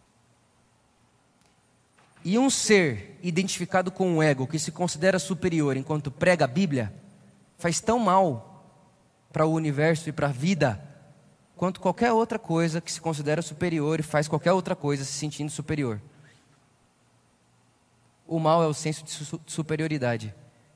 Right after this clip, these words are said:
e inferioridade. As guerras são isso. O meu país é melhor do que o seu.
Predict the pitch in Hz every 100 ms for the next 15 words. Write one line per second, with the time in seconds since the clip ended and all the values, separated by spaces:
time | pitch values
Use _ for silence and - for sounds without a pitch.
0 | _ _ _ _ _ _ _ 147 147 143
1 | 139 131 123 113 107 - - _ _ -
2 | 147 127 165 165 165 151 135 - 110 -
3 | - - _ _ _ _ _ _ 135 151
4 | 131 147 156 147 143 147 143 147 - 120